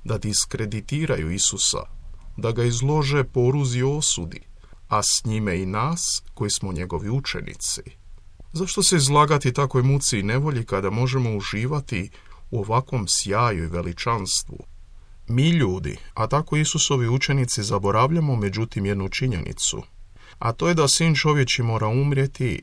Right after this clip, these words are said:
kako kaže samo Evanđelje: „Naloži im da nikomu ne pripovijedaju što su vidjeli dok Sin čovječji od mrtvih ne ustane.” Dakle, da bi Isus bio proslavljen, mora proći kroz ono što je svakome čovjeku najteže i čega se najviše boji,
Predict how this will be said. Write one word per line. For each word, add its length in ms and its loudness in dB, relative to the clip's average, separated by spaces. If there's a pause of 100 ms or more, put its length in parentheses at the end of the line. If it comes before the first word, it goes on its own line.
kako 320 -4
kaže 320 0
samo 400 -2
Evanđelje: 640 -4 (560)
„Naloži 520 0
im 100 0
da 120 0
nikomu 420 0
ne 140 2
pripovijedaju 800 0
što 220 -4
su 220 -4
vidjeli 600 -2 (200)
dok 200 -4
Sin 280 2
čovječji 560 0
od 140 -2
mrtvih 320 -4
ne 100 -2
ustane.” 760 -4 (320)
Dakle, 600 0
da 160 2
bi 140 0
Isus 300 2
bio 220 4
proslavljen, 640 2
mora 260 4
proći 500 0
kroz 280 -2
ono 200 2
što 160 -4
je 40 2
svakome 580 0
čovjeku 500 -2
najteže 560 -2
i 40 -4
čega 260 -2
se 180 -4
najviše 460 -2
boji, 440 0